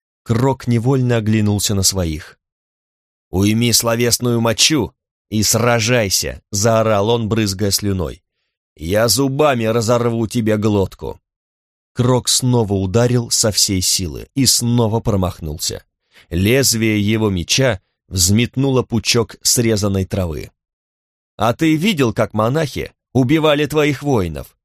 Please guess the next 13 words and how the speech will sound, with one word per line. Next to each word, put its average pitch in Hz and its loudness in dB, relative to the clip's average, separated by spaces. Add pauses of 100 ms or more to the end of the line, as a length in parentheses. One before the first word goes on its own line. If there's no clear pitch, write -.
(220)
спросил 123 0
Гейрмун. 92 -2 (600)
Он 127 0
кружил 131 0
возле 117 0
Крока, 131 -4 (260)
держась 110 0
вне 120 0
досягаемости 131 0 (220)
и 117 0
выискивая 120 0
удачный 113 0
момент 101 -2